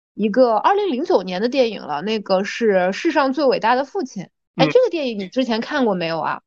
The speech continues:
Speaker 2: 我之前没有看过，但是我在，有本杂志叫《看电影杂志》啊，我在那个杂志上被剧透过。
Speaker 1: <laughs>
Speaker 2: 呃，
Speaker 1: 你真的就是，就说，说出了很多我，我们小时候的记忆。
Speaker 2: 哎，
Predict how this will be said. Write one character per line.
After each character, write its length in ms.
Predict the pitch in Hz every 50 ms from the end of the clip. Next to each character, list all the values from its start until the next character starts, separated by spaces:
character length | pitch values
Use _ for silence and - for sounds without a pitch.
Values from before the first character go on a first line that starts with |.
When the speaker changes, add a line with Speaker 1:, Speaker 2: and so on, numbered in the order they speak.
| _ _
Speaker 2:
我 160 | 139 143 147
之 100 | 185 190
前 180 | 185 180 175
没 80 | 170 185
有 100 | 175 143
看 200 | - - 160 139
过， 120 | 117 117 113
但 140 | 151 156 160
是 60 | 160
我 160 | 139 123 117
在， 400 | 117 147 151 147 131 123 117 117 117
有 140 | 127 131 143
本 140 | 156 131
杂 180 | - 127 117 120
志 120 | - -
叫 140 | 151 156 135 131
《看 220 | - - 165 147
电 120 | 151 143
影 120 | 120 107 98
杂 160 | - 95 104
志》 100 | 101 117 120
啊， 160 | 113 98 90 95
我 80 | 104 110
在 120 | 127 127
那 100 | 131 135
个 80 | 127 120
杂 180 | - 98 -
志 100 | - 302 285
上 180 | - - 226
被 180 | 415 427 - - 440 466
剧 60 | 285 -
透 180 | - - 120
过。 120 | 101 - - - - _ _ _ _ _
Speaker 1:
<laughs> 320 | _ _ _ _ _ _ -
Speaker 2:
呃， 540 | 120 123 123 123 120 120 120 120 120 120 -
Speaker 1:
你 100 | 294 294
真 160 | 262 - 427 494 494 480 440
的 120 | 370 330
就 160 | 320 349 349
是， 160 | 339 - 339 311 - - 320 - - _ _ _ _ - - _
就 100 | - 349 339 285 254 - -
说， 180 | - - 381 403 403 - - -
说 160 | - 403 403
出 140 | 403 - 403
了 100 | 359 349
很 220 | - 302 247 220
多 260 | 220 285 320 330 339 349
我， 220 | 320 240 214 220
我 100 | 220 254
们 120 | 240 277 359
小 200 | 349 285 214 196
时 120 | - 247
候 140 | 247 339 302
的 100 | 247 233
记 400 | 208 - 320 320 294 269 262 262
忆。 80 | 254 233
Speaker 2:
哎， 180 | 240 262 -